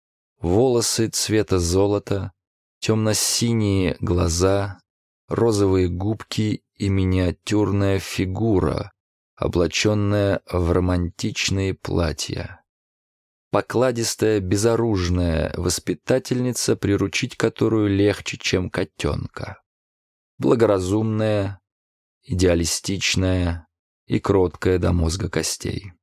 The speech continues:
Она ходила в платьях ручной работы, с помадой цвета арбуза и душой наизнанку,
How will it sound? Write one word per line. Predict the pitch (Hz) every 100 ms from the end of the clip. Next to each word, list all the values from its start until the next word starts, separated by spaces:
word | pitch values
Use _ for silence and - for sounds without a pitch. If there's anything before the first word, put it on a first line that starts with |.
| _ _ _ _ _ _
Она | - 135
ходила | 143 139 143 127
в | -
платьях | 120 131 - 120 -
ручной | - 107 101 - 113
работы, | 110 113 113 135 - 80 78 _ _ _ _
с | - -
помадой | 90 92 110 104 104
цвета | - - 98 - -
арбуза | - 90 87 113 110 80 69 50 - _ _
и | - 87
душой | 87 85 - 107
наизнанку, | 104 92 87 80 80 73 80 - _